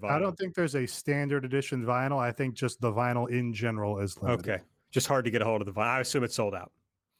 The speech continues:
Speaker 1: Uh, you know, I don't know that.
Speaker 2: Okay.
Speaker 1: Uh, K, K-Town for You, probably the place to check,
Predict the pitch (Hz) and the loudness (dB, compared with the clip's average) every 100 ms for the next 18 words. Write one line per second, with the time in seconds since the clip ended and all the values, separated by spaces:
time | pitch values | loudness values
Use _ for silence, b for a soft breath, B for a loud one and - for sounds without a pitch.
0 | b b b - 131 131 151 156 143 185 | b b b 0 2 2 2 2 2 0
1 | 180 135 120 120 131 _ _ _ _ _ | 2 0 2 0 -2 _ _ _ _ _
2 | 131 127 127 120 120 170 170 - 175 165 | -8 -4 -2 0 0 2 0 0 0 0
3 | 165 156 - 139 127 120 110 117 110 107 | -2 -2 0 0 2 0 0 -2 0 0
4 | 107 - 104 - 107 - 92 - | -2 -2 -2 -4 -6 -2 -2 -4